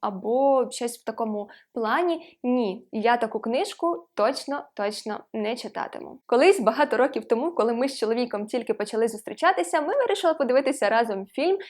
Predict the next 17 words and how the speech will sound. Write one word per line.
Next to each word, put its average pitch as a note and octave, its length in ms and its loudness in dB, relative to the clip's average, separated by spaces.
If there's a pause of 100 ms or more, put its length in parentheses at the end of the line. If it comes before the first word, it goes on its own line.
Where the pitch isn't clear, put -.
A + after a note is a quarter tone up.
(120)
«Я G3+ 440 2
легенда». G#3 600 -2 (680)
І D#4 60 8
в C#4+ 40 6
мене E4 200 10
сталася D#4+ 360 6
така D#4 320 6 (160)
істерика, G#3+ 800 6 (140)
що C4+ 220 0
я D4+ 440 8
дуже D4 220 0
дивуюся, B3+ 800 4
як B3+ 260 2
взагалі B3+ 400 2
ми A#3+ 280 2
зараз A3 560 4
одружені A3+ 680 6